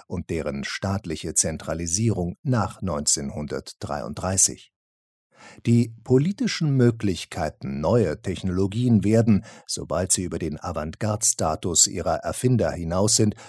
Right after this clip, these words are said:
oftmals am entschiedensten genutzt von der politisch extremen Rechten. Gerade die mit den rückständigsten Ideologien,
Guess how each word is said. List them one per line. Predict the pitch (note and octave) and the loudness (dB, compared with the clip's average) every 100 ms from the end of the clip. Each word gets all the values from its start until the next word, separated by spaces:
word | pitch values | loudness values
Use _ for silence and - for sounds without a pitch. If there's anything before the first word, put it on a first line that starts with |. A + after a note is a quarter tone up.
| - _ | -20 _
oftmals | - D3+ - C#3+ D3 D#3 - | -6 -6 -4 -2 0 0 -2
am | C#3 | -4
entschiedensten | A2+ A#2 A2 - E3 C#3+ B2 - - G#2 | -2 -2 -2 -2 -4 0 4 4 4 0
genutzt | G2+ F#2+ A#2+ - - | 2 4 2 0 -2
von | C#3+ B2+ | -6 -6
der | B2+ | -6
politisch | A2+ A2+ G2+ G2+ B2 A2+ - | -2 0 2 2 -2 -2 -6
extremen | B2 - - A2 A2 A#2+ | -6 -6 0 2 4 4
Rechten. | B2 C3 - - - _ _ _ _ _ - - - | 2 -2 -4 -12 -14 _ _ _ _ _ -18 -14 2
Gerade | C3+ D#3+ G3+ D3 | 2 4 2 2
die | D#3+ | 4
mit | D#3 D3 | 6 6
den | C3+ B2+ - A#2+ | 8 6 4 0
rückständigsten | B2 E3 - - F2 E2+ F2+ E2 - F2 | 2 2 0 -2 -2 -2 -4 -2 0 0
Ideologien, | E2+ E2+ E2+ D#2+ F2 A2 C3+ A2 | -4 -4 -4 -4 -2 4 6 6